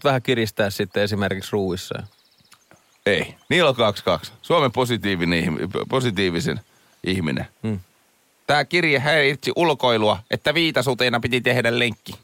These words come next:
Speaker 1: Että viitasuteena?
Speaker 2: Kyllä. Pil-, lenkkeily meni nyt pilalle, kun otti päähän.
Speaker 1: Mikä on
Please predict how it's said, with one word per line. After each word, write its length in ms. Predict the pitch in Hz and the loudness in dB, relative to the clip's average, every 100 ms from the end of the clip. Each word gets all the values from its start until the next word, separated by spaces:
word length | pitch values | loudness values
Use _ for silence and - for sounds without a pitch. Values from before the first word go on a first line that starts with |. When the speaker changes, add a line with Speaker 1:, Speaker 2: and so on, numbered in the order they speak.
| _ 117 | _ -12
Speaker 1:
Että 220 | 110 151 | -6 -2
viitasuteena? 680 | 226 180 113 120 101 85 85 | 0 0 -2 -4 -6 -8 -6
Speaker 2:
Kyllä. 460 | - 185 165 113 98 - - - | 0 2 4 2 2 -2 -10 0
Pil-, 180 | 185 180 151 | 2 2 2
lenkkeily 520 | 180 208 - 101 104 | 2 2 2 2 2
meni 220 | 127 147 | 2 2
nyt 140 | 139 139 143 - | 0 0 -4 0
pilalle, 460 | 165 139 110 95 - | 2 4 4 2 0
kun 100 | 98 | 0
otti 280 | - - - | 0 -2 -4
päähän. 420 | 98 90 76 - - | 0 0 0 -2 -4
Speaker 1:
Mikä 280 | 233 190 | -2 0
on 80 | 131 | -2